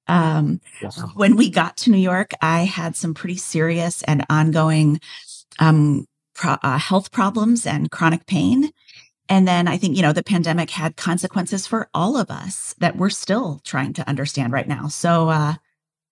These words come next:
Speaker 1: so those are my
Speaker 2: Hmm.
Speaker 1: changes, <laughs> among probably several others. And I would say, um, by and large, I handled them very poorly. I resisted at every turn.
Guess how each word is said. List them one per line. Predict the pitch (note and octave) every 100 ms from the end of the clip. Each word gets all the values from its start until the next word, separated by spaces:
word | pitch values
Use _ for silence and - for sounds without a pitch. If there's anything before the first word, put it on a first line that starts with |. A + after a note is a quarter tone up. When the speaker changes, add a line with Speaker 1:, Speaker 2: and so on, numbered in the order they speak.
| _
Speaker 1:
so | - A#3
those | F#3 F3 A3+
are |
my | C4+ D#4+
Speaker 2:
Hmm. |
Speaker 1:
changes, | - D4 C3 F#3 A#3+ - - - -
<laughs> | -
among | A#3 A#3 G#3+ G#3
probably | - G3+ G3+ G3
several | A3+ - F#3+ A3 -
others. | F3 G#3 D4 - -
And | G#3 G3+
I | G3+
would | G#3+ F#3+
say, | - G3+ G3 F#3+ - - - - -
um, | F#3 F3+ F3 F3 F3+ _ _ _ _ _ _ _
by | - G3
and | F#3+
large, | F3+ F#3+
I | F3+
handled | A3 F#3+ F3+
them | F3+ F3
very | F3+ G#3+
poorly. | A#3 E3 D3+ D#3 E3+
I | E3
resisted | E3+ E3+ E3+ E3+ D#3 D3
at | - E3+
every | D#3+ E3
turn. | D#3 D3+ D3 D3+